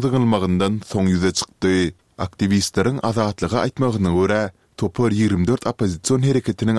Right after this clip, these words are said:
agdalary bolan Şarafutdin Gadoýewiň, Dilşot Şarifowyň, Ismoil Mahmudowyň, Jamşet Şarifowyň, Behruz Takhoziýadanyň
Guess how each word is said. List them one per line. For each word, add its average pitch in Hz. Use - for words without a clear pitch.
agdalary 101
bolan 107
Şarafutdin 98
Gadoýewiň, 95
Dilşot 107
Şarifowyň, 98
Ismoil 104
Mahmudowyň, 95
Jamşet 104
Şarifowyň, 95
Behruz 104
Takhoziýadanyň 92